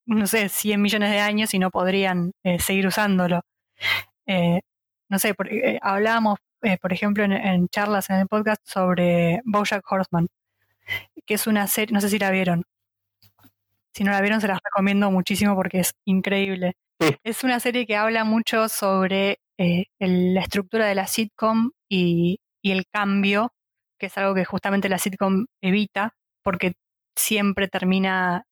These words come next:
Speaker 1: igual, en el mismo punto en donde empezó un capítulo o una temporada o, o el personaje en general. Y en la animación, como pasó en Los Picapiedras, en Los Simpson y también en BoJack, eh, esos personajes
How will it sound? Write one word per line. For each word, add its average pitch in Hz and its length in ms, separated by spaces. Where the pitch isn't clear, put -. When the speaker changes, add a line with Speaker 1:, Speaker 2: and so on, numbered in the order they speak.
Speaker 1:
igual, 196 580
en 180 160
el 190 120
mismo 196 200
punto 202 280
en 180 80
donde 180 200
empezó 196 440
un 196 100
capítulo 185 560
o 185 80
una 180 180
temporada 185 500
o, 175 40
o 185 200
el 180 80
personaje 196 560
en 185 80
general. 202 400
Y 185 560
en 190 140
la 190 60
animación, 226 800
como 190 200
pasó 185 200
en 202 60
Los 196 80
Picapiedras, 196 560
en 185 80
Los 175 100
Simpson 196 400
y 196 120
también 190 240
en 190 80
BoJack, 214 360
eh, 202 160
esos 226 240
personajes 226 460